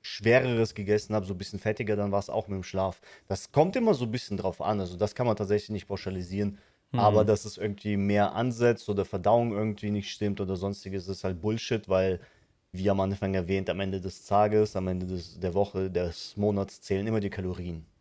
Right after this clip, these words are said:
Speaker 2: Ja.
Speaker 1: Und da ist es egal, wann man was isst im Prinzip.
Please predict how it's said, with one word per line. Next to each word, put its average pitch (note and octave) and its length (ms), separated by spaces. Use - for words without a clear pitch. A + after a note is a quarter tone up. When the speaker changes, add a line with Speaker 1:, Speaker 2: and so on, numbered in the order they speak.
Speaker 2:
Ja. G2+ 60
Speaker 1:
Und F2+ 160
da G2 80
ist - 180
es - 280
egal, G2 500
wann A2+ 460
man F#2+ 500
was F#2+ 320
isst - 300
im E2 120
Prinzip. - 380